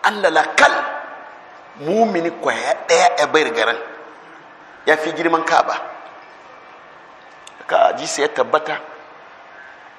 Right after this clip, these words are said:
da hanyoyi daban-daban. Rashin musulmi kwaya ɗaya, baranta na miliyoyi, kuma ga su a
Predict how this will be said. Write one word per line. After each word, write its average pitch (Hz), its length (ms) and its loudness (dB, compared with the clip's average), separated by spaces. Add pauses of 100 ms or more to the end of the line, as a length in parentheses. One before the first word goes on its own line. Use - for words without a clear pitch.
(100)
da 117 80 -8
hanyoyi 151 400 2
daban-daban. 123 500 -4 (920)
Rashin 185 340 -2
musulmi 147 480 -6
kwaya - 360 0
ɗaya, 170 280 -6
baranta 143 360 0
na 170 180 0
miliyoyi, 247 560 -4 (1200)
kuma 175 300 4
ga 135 160 4
su - 160 -2
a - 80 0